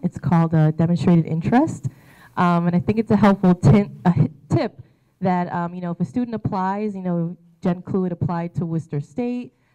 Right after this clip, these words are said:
I could actually look up her file and see if she attended open house, went for a campus tour, and sometimes that could help your application having a visit. Um,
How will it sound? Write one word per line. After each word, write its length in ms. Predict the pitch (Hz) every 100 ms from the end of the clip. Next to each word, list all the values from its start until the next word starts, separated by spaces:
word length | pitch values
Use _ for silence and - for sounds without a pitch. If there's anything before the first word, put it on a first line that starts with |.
| _ -
I 120 | 196
could 180 | 240 220
actually 320 | 208 - 208
look 200 | 196 202
up 60 | 220
her 100 | 214
file 300 | 208 202 185
and 100 | 180
see 200 | 196 190
if 80 |
she 120 | 185 180
attended 300 | - 175 160
open 200 | 160 156
house, 460 | 185 220 226 -
went 160 | 170 151
for 140 | 156
a 40 | 147
campus 440 | 151 156 147 143
tour, 460 | - 247 240 233 226 _ _ _ -
and 140 | 190
sometimes 480 | - 381 494 480 370
that 260 | 302 269
could 280 | - 330 370
help 340 | - 262 294 269
your 120 | 240
application 920 | 226 220 - 226 254 - 190 175 175 - _ _
having 480 | 214 202 202 202 202
a 120 | 185
visit. 480 | 175 185 190 156 120 _ _ _ _ _ -
Um, 480 | 175 170 170 170